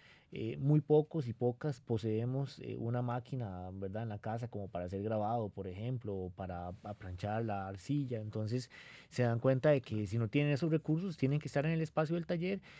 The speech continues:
y eso les resta tiempo de las otras dinámicas académicas de sus otras carreras. Hay gente que incluso está en la Universidad Nacional llevando alguna carrera, ¿verdad? Y se mete a artes porque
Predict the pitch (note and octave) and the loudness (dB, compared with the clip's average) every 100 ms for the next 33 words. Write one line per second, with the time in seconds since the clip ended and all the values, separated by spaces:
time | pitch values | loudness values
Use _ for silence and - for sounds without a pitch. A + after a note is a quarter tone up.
0 | - - B2+ D#3+ C#3+ A#2 C3 C#3+ D#3 C#3+ | -6 4 6 8 8 8 4 4 0 0
1 | D#3+ F3+ E3 F3 - _ _ _ A#2+ G#2+ | 2 2 -2 -6 -10 _ _ _ -2 0
2 | G2+ G#2+ C3 A#2+ G#2+ B2 A#2+ B2+ A#2 G2 | 0 0 0 0 0 0 -2 -2 -2 -2
3 | G2 A#2+ B2+ G#2 E2+ F2 G#2 C3 - G#2 | -2 -2 0 -2 -4 -4 -4 -4 -4 -2
4 | E3+ B2+ A2 C3 D3+ - A#2 B2 D3 - | 0 2 0 0 -2 -4 -4 -4 -6 -4
5 | D3 D3+ A#2+ G2+ F#2+ G#2 A#2 A#2+ A2+ A#2 | -2 -2 -2 -4 -4 -4 -2 -4 -2 -2
6 | G#2+ G2 A2 A2 A2+ A#2 F#2+ G2+ A#2+ G2+ | -2 -2 -2 -2 -2 -4 -4 -2 -2 -2
7 | F2+ A2+ G#2+ G2+ G#2 C3 A#2+ A#2+ C#3+ - | -2 -2 -2 -4 -4 -2 0 -2 -8 -10
8 | G2+ F#2 | -10 -10